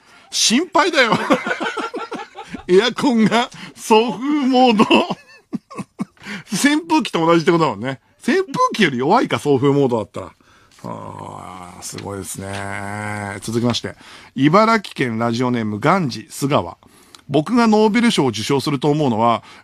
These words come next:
ごっつうまいお好み焼きです。あ、知らない。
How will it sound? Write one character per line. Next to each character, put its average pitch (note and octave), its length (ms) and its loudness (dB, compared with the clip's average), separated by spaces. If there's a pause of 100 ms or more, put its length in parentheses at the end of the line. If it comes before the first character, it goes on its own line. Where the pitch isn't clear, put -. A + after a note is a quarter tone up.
ご D3 160 4
っ F3 140 0
つ - 180 -4
う A2 100 0
ま C#3+ 160 2
い A#2 60 -4
お G#2 100 -6
好 B2+ 200 -2
み A#2+ 100 2
焼 A#2+ 220 -4
き - 20 -2
で A2 60 -2
す。 - 140 -10
あ、 D3 100 0
知 C#3 140 0
ら C#3 80 2
な C#3 120 0
い。 - 40 -20